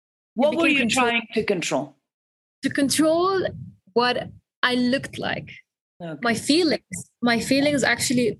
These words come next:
Speaker 2: it appeared on my, how I look like. Um, I wanna look this way. I wanna look perfect. I wanna wear the best dress in the world where it fits me perfectly. And I don't wanna go to a person who tell me, um, "It's a bit loose or it's a bit tight on you."
Speaker 1: Yeah.
Speaker 2: I wanna be perfect.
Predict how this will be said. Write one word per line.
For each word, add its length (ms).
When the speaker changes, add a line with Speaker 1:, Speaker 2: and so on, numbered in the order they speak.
Speaker 2:
it 200
appeared 540
on 160
my, 160
how 140
I 100
look 260
like. 280
Um, 560
I 80
wanna 340
look 260
this 360
way. 140
I 100
wanna 200
look 280
perfect. 340
I 60
wanna 260
wear 300
the 100
best 340
dress 300
in 100
the 60
world 460
where 120
it 160
fits 320
me 100
perfectly. 560
And 320
I 80
don't 120
wanna 200
go 160
to 120
a 40
person 380
who 60
tell 180
me, 140
um, 300
"It's 160
a 60
bit 280
loose 460
or 60
it's 160
a 60
bit 300
tight 320
on 160
you." 320
Speaker 1:
Yeah. 140
Speaker 2:
I 60
wanna 160
be 120
perfect. 340